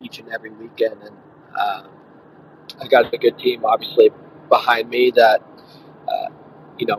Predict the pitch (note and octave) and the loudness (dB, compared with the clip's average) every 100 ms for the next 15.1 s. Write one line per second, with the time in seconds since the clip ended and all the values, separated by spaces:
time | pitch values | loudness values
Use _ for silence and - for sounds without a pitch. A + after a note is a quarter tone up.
0 | - A2+ - A#2+ A#2 A2+ A2 G#2+ G2+ - | -6 -12 -2 -2 0 0 2 0 -4 -16
1 | - - - - - - - - - B2 | -20 -20 -20 -20 -20 -20 -20 -12 -4 -2
2 | - B2+ - A2+ A2+ B2 A2 G#2+ A2+ A#2 | 2 0 0 -2 0 -2 -4 -4 2 2
3 | A2 A2+ A#2 - A2 G#2 G#2 G#2 G2 - | 4 2 2 -2 -12 -8 0 0 0 -4
4 | - - A#2 G2+ - - - - - C3 | -20 -2 0 0 -4 -18 -20 -18 -2 2
5 | A#2 - A2 - _ - - G#2+ A2+ A2+ | 2 2 -6 -8 _ -14 -10 -4 -4 -4
6 | A2 G#2+ G2+ G#2+ G#2+ - - - A2 A4 | -10 -8 0 2 0 -4 -16 -2 0 0
7 | - G#4 - - - - - - - - | -2 -12 -18 -20 -20 -20 -20 -20 -12 -8
8 | G#2 - G#2+ G#2+ A2 G#2+ G#2 G#2 - - | -6 2 4 4 4 -2 -4 -12 -16 -2
9 | A2+ A2+ G#2 G#2 G#2 G#2 A2 - - - | 4 4 2 -4 -10 -4 -2 -2 -6 -8
10 | - - - - - - - - - - | -8 -10 -20 -20 -20 -20 -20 -20 -20 -20
11 | - - - - - - - - - B2+ | -20 -20 -16 2 2 2 -2 -12 -6 -4
12 | - A#2+ A2 - _ - - C3 - C#3+ | 2 4 2 0 _ -20 -10 -4 4 6
13 | C#3 C3 C3 - C3+ B2+ B2+ B2 A#2 A#2 | 6 4 0 -6 -6 -4 -2 -2 -2 -6
14 | A#2 A2+ - B2 A2+ A2 A2 - A2+ A2 | -18 -18 -16 -8 -8 -4 -4 -4 -8 -8